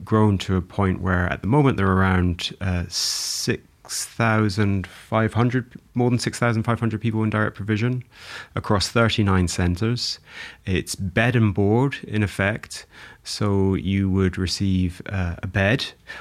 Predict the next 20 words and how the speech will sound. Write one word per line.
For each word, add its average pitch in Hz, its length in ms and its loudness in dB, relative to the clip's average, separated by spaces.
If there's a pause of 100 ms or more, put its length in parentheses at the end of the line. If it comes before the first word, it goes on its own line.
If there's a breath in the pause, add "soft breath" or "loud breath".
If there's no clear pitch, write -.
(320 loud breath)
often 110 360 2
with 92 120 0
other 90 180 0
people, 120 580 -2
people 98 280 0
you 87 140 0
may 92 180 2
not 90 160 0
have 90 160 -2
met 92 220 -2
before. 98 500 -2 (840 loud breath)
Um, 92 680 0
you, 95 600 0 (120)
in 110 100 0
the 95 140 -2
majority 113 480 2
of 92 80 0
centres, 101 480 0
you 95 240 0
would 90 260 -2